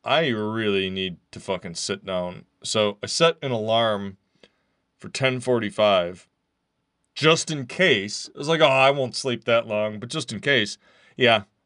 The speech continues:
I pretty much slept that long. I sat down at, like, eight forty-five, nine o'clock, and, uh, slept till almost <laughs> ten forty-five. So this isn't so much,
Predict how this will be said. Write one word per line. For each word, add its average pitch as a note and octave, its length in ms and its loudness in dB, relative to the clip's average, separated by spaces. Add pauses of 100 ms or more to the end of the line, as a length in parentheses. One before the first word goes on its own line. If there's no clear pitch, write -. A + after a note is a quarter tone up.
I B2+ 100 -4
pretty D3 220 -2
much A#2+ 220 -4
slept G#2+ 280 -2
that G2+ 180 -4
long. G2 400 -2
I A#2 60 -6
sat B2 420 2
down G#2+ 460 -2
at, G#2 120 -14
like, G2+ 200 -4 (840)
eight B2+ 220 2
forty-five, A2 560 2
nine G#2 240 0
o'clock, G2 500 -2 (540)
and, G2+ 380 -2
uh, F#2+ 400 2
slept - 600 0
till A#2 140 -4
almost G#2+ 580 -4 (100)
<laughs> - 80 -20
ten B3 380 4
forty-five. G#3 960 2 (580)
So C3+ 420 2 (100)
this B3+ 160 6
isn't C4+ 140 -2
so A3+ 160 4
much, - 340 4